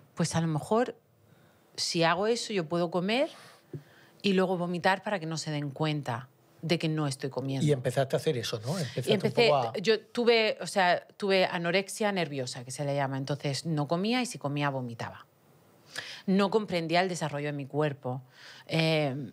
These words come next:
Speaker 1: a mí el pecho me creció súper rápido, muy rápido y de repente. O sea, yo quería bajo, bajo cualquier tipo de circunstancia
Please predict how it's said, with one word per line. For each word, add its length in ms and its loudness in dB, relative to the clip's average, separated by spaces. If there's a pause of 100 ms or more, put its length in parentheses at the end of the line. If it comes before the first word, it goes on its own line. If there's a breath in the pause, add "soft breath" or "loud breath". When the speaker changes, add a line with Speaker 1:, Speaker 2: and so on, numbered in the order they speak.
Speaker 1:
a 100 -4
mí 100 4
el 100 2
pecho 300 0
me 100 -2
creció 380 -2
súper 460 -2
rápido, 440 -8 (260)
muy 300 4
rápido 440 0
y 120 -2
de 120 2
repente. 640 0 (380 loud breath)
O 40 -14
sea, 160 4
yo 240 0
quería 460 2
bajo, 680 -2 (180)
bajo 520 0 (720)
cualquier 500 2
tipo 260 -2
de 120 2
circunstancia 960 -4